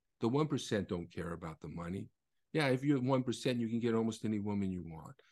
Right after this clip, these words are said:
Yeah, you have money, you can do that. Great. Now be the one percent, or at least be better, be the best you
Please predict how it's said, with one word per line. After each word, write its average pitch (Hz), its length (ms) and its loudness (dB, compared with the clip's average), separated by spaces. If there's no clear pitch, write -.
Yeah, 87 280 -4
you 98 180 0
have 104 140 -2
money, 113 260 0
you 107 160 -4
can 101 160 -4
do 104 180 -2
that. 80 220 -10
Great. 110 360 0
Now 101 160 0
be 135 160 10
the 135 100 6
one 117 220 4
percent, 101 280 2
or 107 60 6
at 117 80 6
least 135 240 2
be 120 120 2
better, 104 340 4
be 117 160 2
the 117 100 2
best 107 400 0
you 104 80 -6